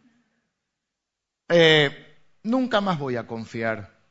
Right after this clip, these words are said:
en un hombre". Lo cual hacen bien. Eh, amistades. Vas creciendo, vas sufriendo desilusiones, desengaños.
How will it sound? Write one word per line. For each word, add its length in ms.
en 140
un 100
hombre". 380
Lo 60
cual 180
hacen 180
bien. 200
Eh, 200
amistades. 800
Vas 240
creciendo, 760
vas 420
sufriendo 1040
desilusiones, 1160
desengaños. 1000